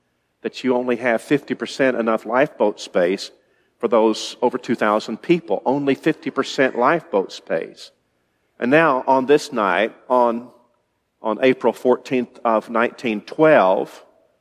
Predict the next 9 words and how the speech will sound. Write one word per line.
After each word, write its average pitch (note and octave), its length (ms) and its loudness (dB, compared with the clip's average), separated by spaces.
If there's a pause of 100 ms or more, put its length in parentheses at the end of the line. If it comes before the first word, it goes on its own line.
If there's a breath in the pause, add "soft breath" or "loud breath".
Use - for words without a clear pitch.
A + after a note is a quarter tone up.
(200)
it C3 160 2
matters. C3 840 -2 (2000 loud breath)
But, - 220 -4
but - 420 -4
brace D3+ 300 0
yourself C3 360 0
for A#2 120 0
this B2 280 -2
one. D#2 220 -8